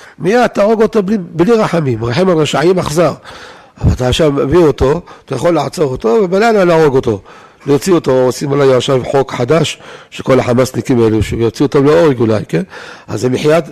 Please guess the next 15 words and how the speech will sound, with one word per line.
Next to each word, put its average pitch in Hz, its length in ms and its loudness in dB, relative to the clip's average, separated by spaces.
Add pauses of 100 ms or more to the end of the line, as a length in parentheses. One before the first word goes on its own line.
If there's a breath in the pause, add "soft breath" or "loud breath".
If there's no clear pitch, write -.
זכר 147 360 -2
עמלק. 170 480 0 (1200 loud breath)
זה, 165 280 2
המצווה 170 400 -2
הזו, 180 400 2
זמן 156 240 0
גרמה 170 420 0
המצווה 127 380 -2
הזו. 101 200 -4 (360 loud breath)
כי 139 120 -2
בשבת 156 580 0
אי 247 60 -2
אפשר 196 200 0
להרוג 131 320 2
עמלק. 110 420 -2